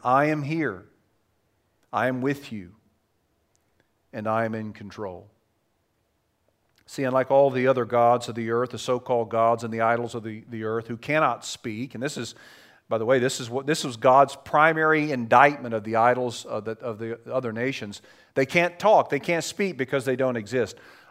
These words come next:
Unlike all the other so-called gods of the world, the earth, our God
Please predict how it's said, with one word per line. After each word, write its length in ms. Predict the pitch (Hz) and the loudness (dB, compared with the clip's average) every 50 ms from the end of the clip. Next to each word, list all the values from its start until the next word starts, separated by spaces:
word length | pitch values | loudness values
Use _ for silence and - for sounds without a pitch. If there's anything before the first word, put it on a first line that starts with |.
| - | 0
Unlike 480 | 139 156 185 196 190 185 185 185 - - | 0 2 4 6 6 6 4 4 -2 0
all 240 | 165 165 175 185 175 | 4 4 4 4 4
the 140 | 156 160 160 | 2 0 0
other 140 | 156 160 | 0 0
so-called 600 | 151 - - 156 151 143 - - 147 139 135 131 | -2 -2 -2 -2 -2 -2 0 0 0 0 0 0
gods 320 | 120 127 127 127 127 120 117 | 2 4 6 6 4 4 0
of 120 | 120 110 | -8 -8
the 60 | 113 | -6
world, 440 | 110 107 113 117 113 104 101 104 104 | -6 -2 -2 -2 0 -2 -4 -6 -8
the 140 | 110 107 110 | -8 -6 -2
earth, 320 | 123 123 113 104 101 98 - _ _ _ _ _ _ _ _ _ _ - | 0 0 0 -2 -4 -6 -10 _ _ _ _ _ _ _ _ _ _ 2
our 220 | 131 135 160 160 | 6 6 6 6
God 520 | 143 127 123 110 107 107 110 113 113 120 | 4 2 2 2 2 2 0 -2 -4 -10